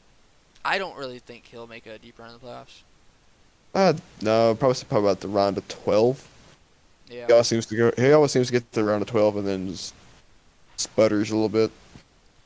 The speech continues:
Speaker 1: Yeah. Um, I, I just think the way the schedule's made up this year that anything more than that's gonna be taking him to get real lucky. And he's not very <laughs> good at the Roval.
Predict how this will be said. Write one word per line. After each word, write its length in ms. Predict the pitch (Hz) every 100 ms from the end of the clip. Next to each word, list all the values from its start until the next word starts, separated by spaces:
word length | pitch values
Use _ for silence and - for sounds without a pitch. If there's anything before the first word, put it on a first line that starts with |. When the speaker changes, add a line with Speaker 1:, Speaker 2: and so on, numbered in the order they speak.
| _ _ _ _
Speaker 1:
Yeah. 280 | 127 123 123 - _ -
Um, 380 | 131 131 131 131 127 127 _ _ - _ - - - _ _ _ _ _ _ _ _ _ _ _ _ _ _ _ _ -
I, 260 | 131 117 113
I 60 |
just 200 | 120 123
think 160 | 123 117
the 60 | 120
way 80 |
the 60 | 120
schedule's 480 | - 120 123 123 - _
made 140 | 131 127
up 100 | 123
this 160 | 123
year 160 | 123 120
that 160 | 113 113 _ _ _ _ _ _
anything 320 | 139 131 120 120
more 180 | 120
than 100 | 117
that's 240 | 113 117 -
gonna 140 | 113
be 80 | 113
taking 260 | 120 113 113
him 120 | 113
to 60 | 113
get 140 | 107 117
real 140 | 120
lucky. 360 | 117 113 110 117 _ -
And 100 | 117
he's 300 | 127 123 -
not 260 | 123 127 101 _
very 200 | 127 123
<laughs> 80 | 120
good 100 | 160
at 80 | 139
the 80 | 120
Roval. 440 | 147 156 151 143